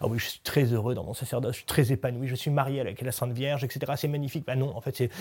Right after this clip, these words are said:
c'est difficile, c'est de d'être célibataire, c'est difficile d'être seul, c'est difficile, euh, de ne pas être considéré, c'est difficile de ne pas être aimé, c'est difficile de ne pas avoir d'argent,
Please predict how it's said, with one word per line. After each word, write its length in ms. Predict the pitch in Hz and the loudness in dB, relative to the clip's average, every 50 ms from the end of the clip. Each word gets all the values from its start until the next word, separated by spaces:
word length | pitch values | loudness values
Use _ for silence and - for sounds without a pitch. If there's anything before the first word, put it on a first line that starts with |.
| 185 170 - | -8 -8 2
c'est 120 | - 156 | 4 6
difficile, 500 | 131 151 143 - 160 - - 143 170 185 | 6 6 4 4 2 2 4 2 2 2
c'est 120 | - 135 | 2 2
de 200 | 123 127 127 147 | 0 2 2 4
d'être 140 | 147 135 127 | 2 2 2
célibataire, 560 | - 143 131 123 123 117 110 - 127 127 151 | 2 2 2 2 2 0 0 0 0 0 2
c'est 100 | - - | 2 2
difficile 400 | 131 117 110 - 117 110 - 127 | 0 0 0 -2 -4 -2 -2 -2
d'être 160 | 123 107 110 - | -2 -2 -2 0
seul, 320 | - - 135 127 170 180 | 4 4 4 6 4 2
c'est 100 | - 139 | 2 0
difficile, 600 | 123 127 117 123 131 113 - - 143 135 131 123 - - 175 175 160 - | 0 0 0 0 -2 -2 2 2 2 2 2 0 -2 -6 -10 -10 -4 0
euh, 80 | 135 131 | 0 2
de 100 | 120 120 | 4 2
ne 80 | 123 | 2
pas 220 | 117 - 127 120 117 | 4 6 6 6 6
être 260 | 127 117 - - 123 | 4 2 4 2 2
considéré, 760 | - - 170 165 135 - - 147 139 143 127 131 127 139 170 | 6 8 8 8 8 8 6 6 8 8 6 6 6 4 2
c'est 140 | 185 - 139 | 4 2 2
difficile 460 | 131 127 120 - 131 - - 160 147 135 | 2 2 2 0 -2 0 2 0 2 2
de 80 | 123 | 2
ne 80 | 117 117 | 0 0
pas 180 | - - 120 117 | 2 2 2 2
être 200 | 120 - - - - | 2 0 -2 -2 2
aimé, 340 | 180 156 143 147 147 170 196 | 4 4 6 6 4 4 2
c'est 160 | 190 - 127 | 2 2 -2
difficile 460 | 120 123 131 127 120 143 131 - 147 | 0 0 -2 0 0 -2 -2 0 0
de 80 | 131 131 | 0 0
ne 60 | 123 | 2
pas 180 | - 143 127 131 | 2 2 2 2
avoir 220 | 127 127 123 135 | 2 2 2 4
d'argent, 440 | 135 139 131 127 123 131 139 165 | 2 2 2 2 0 0 0 0